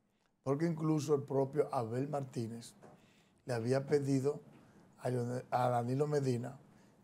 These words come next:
que se negociara ya para primera vuelta. También tengo la información de que Abel Martínez se comunicó y conversaron con Leonel Fernández sobre ese tema. Y parece que,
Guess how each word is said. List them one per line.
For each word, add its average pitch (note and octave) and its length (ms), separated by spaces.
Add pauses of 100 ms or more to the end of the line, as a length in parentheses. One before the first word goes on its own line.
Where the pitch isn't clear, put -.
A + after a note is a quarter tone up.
que F3+ 400
se D3 140
negociara C#3+ 400
ya D3 180
para C#3 180
primera B2+ 300
vuelta. G#2+ 500
También D#3 440
tengo F#3+ 280
la F#3 100
información D3 680 (640)
de C3+ 180
que C#3 100
Abel C3+ 220
Martínez C#3 440
se C#3 200
comunicó D#3+ 800 (720)
y B2 80
conversaron B2 760 (540)
con C3+ 180
Leonel C3 280
Fernández C3 480
sobre A#2 240
ese G#2+ 160
tema. - 300 (640)
Y D#3 120
parece F#3 640
que, D3+ 320